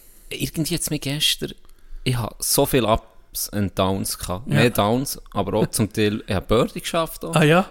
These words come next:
Speaker 1: Und ein paar Bärli. Ich bin eine Zeit lang, trotzdem, dass ich am Anfang grad plus vier,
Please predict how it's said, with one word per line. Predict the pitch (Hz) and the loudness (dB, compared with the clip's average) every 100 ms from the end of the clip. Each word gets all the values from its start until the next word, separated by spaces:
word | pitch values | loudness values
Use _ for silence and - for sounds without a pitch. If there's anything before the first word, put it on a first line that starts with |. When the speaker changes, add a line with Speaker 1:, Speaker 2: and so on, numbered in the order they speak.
| - | -8
Speaker 1:
Und | 196 - - | -12 -12 -8
ein | 131 - | -8 2
paar | 107 120 | 4 6
Bärli. | 117 107 139 165 180 - - | 6 4 2 -2 -10 -14 -4
Ich | 151 | 0
bin | 156 | 2
eine | - | 2
Zeit | - 185 - | 4 2 4
lang, | 180 156 156 170 - - | 6 8 6 4 -6 4
trotzdem, | 165 180 - 175 160 | 6 6 6 4 4
dass | 127 | 4
ich | |
am | 131 | 6
Anfang | 139 160 147 | 8 6 4
grad | 135 - - | 2 -2 4
plus | 147 156 160 - - | 6 6 4 0 0
vier, | - - 165 165 160 | -2 -4 0 2 2